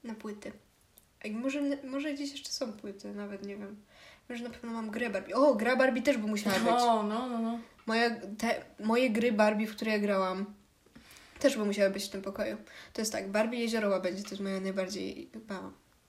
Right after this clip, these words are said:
Speaker 1: iconic, razem z Barbie i zawody jeździeckie. Tak. Byłam Barbie koniarą w pewnym momencie. Piękne czasy, piękne.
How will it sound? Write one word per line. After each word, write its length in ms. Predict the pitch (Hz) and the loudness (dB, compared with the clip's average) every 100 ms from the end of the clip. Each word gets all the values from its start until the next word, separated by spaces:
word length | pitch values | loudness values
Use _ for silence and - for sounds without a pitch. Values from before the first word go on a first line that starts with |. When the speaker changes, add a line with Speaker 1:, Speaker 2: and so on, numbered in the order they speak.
| _ _ 214 | _ _ -6
Speaker 1:
iconic, 480 | 208 208 202 226 262 | -4 -2 -2 -2 -2
razem 420 | 220 214 214 214 | 0 2 0 -2
z 320 | 208 202 202 202 | -2 -2 -4 -2
Barbie 340 | 214 208 208 | -2 0 -2
i 80 | 208 | -2
zawody 360 | 202 190 180 190 | -2 -2 -6 -8
jeździeckie. 540 | 190 - - - 233 - _ - - - - - - _ - _ _ - | -8 -8 -10 -12 -16 -20 _ -14 -14 -16 -20 -20 -20 _ -20 _ _ -20
Tak. 260 | - - - _ _ _ - - - | -20 -18 -20 _ _ _ -20 -20 -10
Byłam 320 | 208 214 214 208 | -2 2 4 4
Barbie 260 | 208 202 | 2 0
koniarą 480 | 202 208 196 175 180 | -6 -6 -4 -4 -8
w 60 | - | -12
pewnym 240 | 208 175 | -14 -12
momencie. 400 | - - - - 254 - _ _ _ _ _ _ _ _ _ _ _ _ _ _ _ _ _ _ _ _ _ - _ _ _ | -12 -14 -14 -14 -18 -20 _ _ _ _ _ _ _ _ _ _ _ _ _ _ _ _ _ _ _ _ _ -20 _ _ _
Piękne 320 | 208 202 180 | -4 -4 -8
czasy, 280 | - - - - - | -8 -10 -10 -14 -16
piękne. 300 | - - - | -14 -12 -10